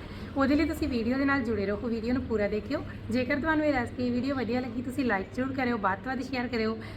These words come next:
ਤੇ ਆਪਣੇ ਚੈਨਲ ਨੂੰ ਹੁਣੇ ਸਬਸਕ੍ਰਾਈਬ ਕਰ ਲਿਓ ਜੇਕਰ ਪਹਿਲੀ ਵਾਰ ਵੀਡੀਓ ਦੇਖ ਰਹੇ ਹੋ। ਤੇ ਇਹ ਕ੍ਰਿਸਪੀ ਤੇ ਟੇਸਟੀ ਇਹ ਚਿਪਸ ਬਣਾਉਣ ਲਈ ਇੱਥੇ ਆਪਾਂ ਲਿੱਤੇ ਆ ਇੱਕ ਕਿਲੋ ਆਲੂ।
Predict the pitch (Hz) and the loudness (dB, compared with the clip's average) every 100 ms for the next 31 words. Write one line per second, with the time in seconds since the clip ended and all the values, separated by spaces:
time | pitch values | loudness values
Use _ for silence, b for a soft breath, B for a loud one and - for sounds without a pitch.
0 | - 277 277 302 294 277 269 262 262 254 | -2 0 4 4 4 2 2 0 0 -2
1 | 247 262 - 247 220 220 175 196 247 233 | -4 -6 -2 0 0 0 0 0 0 0
2 | 240 214 208 190 240 262 262 277 277 277 | 0 -2 -2 0 0 0 0 0 0 -2
3 | 285 302 392 - - - - 226 233 247 | 0 0 -2 -10 -16 8 12 12 12 12
4 | 214 202 - 262 277 226 180 170 - 214 | 12 12 12 12 12 12 12 12 12 12
5 | 214 190 180 - 226 220 190 180 202 196 | 12 12 12 12 12 12 12 12 12 12
6 | 185 190 180 - 185 175 - 185 190 180 | 12 12 12 12 12 12 12 12 12 12
7 | 175 165 170 170 160 139 143 185 | 10 10 12 12 12 12 12 12